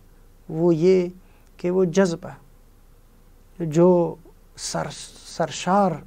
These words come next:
از شہادت، جذبہ ایثار،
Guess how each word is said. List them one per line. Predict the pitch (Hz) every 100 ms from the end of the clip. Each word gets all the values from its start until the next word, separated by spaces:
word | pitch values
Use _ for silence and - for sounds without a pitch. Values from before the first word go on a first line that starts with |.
| - - - - - _ - -
از | 185 185
شہادت، | 156 - 180 156 123 143 139 - - - - - _ _ _ _ - - - - - _ _ - - - - _ 151
جذبہ | 143 220 196 185
ایثار، | 180 185 175 147 - 160 127 -